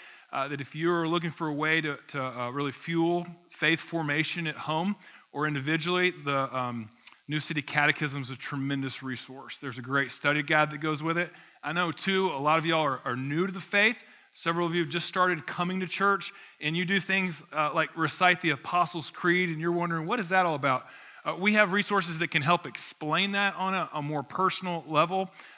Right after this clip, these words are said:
uh, just to give you some background, some, some biblical insight, historical insight into, uh, why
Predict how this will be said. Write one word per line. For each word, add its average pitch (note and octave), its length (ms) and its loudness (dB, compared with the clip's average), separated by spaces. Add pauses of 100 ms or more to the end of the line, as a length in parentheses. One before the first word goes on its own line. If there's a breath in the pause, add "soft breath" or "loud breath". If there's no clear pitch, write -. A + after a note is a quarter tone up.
uh, D3 240 2
just C#3+ 180 -6
to E3 40 -4
give E3+ 240 0
you F3 140 -2
some C#3+ 380 -4
background, D#3+ 800 4
some, B2+ 320 -8
some B2+ 200 -8
biblical D#3 440 -2
insight, D3 440 -2
historical D3 480 -6
insight C#3 420 -4
into, C3 280 -6 (300 loud breath)
uh, C3+ 100 -8
why D3+ 640 0